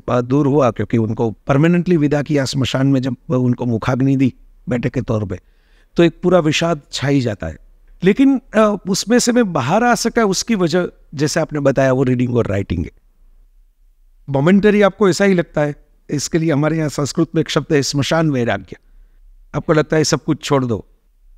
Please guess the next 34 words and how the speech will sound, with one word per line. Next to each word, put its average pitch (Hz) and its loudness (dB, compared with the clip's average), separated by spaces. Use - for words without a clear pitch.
जला 135 2
दो, 131 -2
फूंक 135 -6
डालो 131 0
ये 123 0
दुनिया, 123 -2
ये, 147 2
ये, 147 0
ये 151 2
एक 175 -2
आता 175 2
है 165 4
फेज, - -2
हर 311 4
किसी 262 0
की 214 -2
लाइफ 143 -2
में 110 -4
आता 80 -10
है। - -16
नहीं 180 4
आता 208 2
है 214 4
तो 208 0
आपको 196 0
मान 180 2
लेना 190 0
पड़ेगा 185 -2
कि 185 -2
ये 180 0
इंसान 165 0
नहीं, 175 2
पत्थर - -6
है। - -18